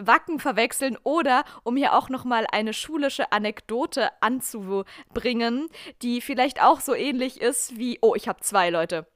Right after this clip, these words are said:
Hab ich vielleicht auch schon mal erzählt, aber die sind so gut, die kann man immer, einmal im Jahr kann man die einfach erzählen. Für die gute Laune, für zwischendurch. Und zwar das eine war im Deutschunterricht bei mir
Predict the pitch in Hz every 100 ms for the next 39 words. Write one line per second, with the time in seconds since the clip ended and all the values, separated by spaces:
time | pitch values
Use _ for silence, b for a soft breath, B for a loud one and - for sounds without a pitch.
0 | _ _ 254 247 262 - 240 254 196 208
1 | 233 233 220 214 226 233 233 254 233 247
2 | 240 277 233 220 220 214 - 226 240 240
3 | 208 208 196 202 254 208 214 185 190 190
4 | 180 - 202 185 - B B - 233 208
5 | 208 208 208 226 226 214 - 214 233 196
6 | 180 - B B 240 254 262 202 - 220
7 | 294 254 269 - 220 - 180 208 339 -
8 | - 294 330 320 339 - - 254 226 233
9 | 285